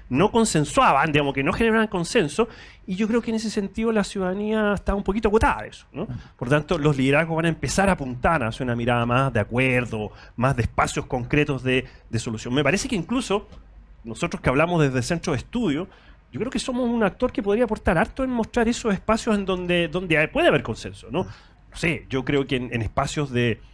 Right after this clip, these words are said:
eh, de hecho, hoy día, hasta hoy día se ha dado, digamos, en el ámbito, por ejemplo, de medio ambiente o producción limpia,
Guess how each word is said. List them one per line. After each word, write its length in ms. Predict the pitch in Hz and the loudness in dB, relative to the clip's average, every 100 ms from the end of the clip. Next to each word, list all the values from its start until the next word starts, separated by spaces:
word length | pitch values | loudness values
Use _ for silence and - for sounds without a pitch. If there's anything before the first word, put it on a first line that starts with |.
| - - | -20 -8
eh, 340 | 120 113 - 117 - - - - - | -6 -4 -6 -10 -12 -20 -20 -20 -8
de 120 | - | -2
hecho, 180 | 214 220 | 0 0
hoy 80 | 165 | -2
día, 140 | 143 - | -2 -2
hasta 220 | - 147 | -2 -2
hoy 40 | |
día 160 | 143 233 | 0 0
se 100 | 196 | 2
ha 20 | |
dado, 240 | 269 214 147 | 4 4 2
digamos, 180 | 147 | 0
en 60 | 156 | 0
el 60 | 180 | 2
ámbito, 260 | 220 220 | 2 0
por 140 | 175 143 | 0 0
ejemplo, 400 | - 208 233 202 | -2 -2 2 4
de 240 | 170 160 - - - | 4 2 -2 -20 -8
medio 240 | 139 170 165 | 2 2 4
ambiente 500 | 131 147 208 220 208 | 2 2 2 2 4
o 140 | 185 | 4
producción 420 | 170 135 - 185 | 2 0 0 -2
limpia, 600 | 165 196 175 - 131 175 | 0 2 0 0 -2 -2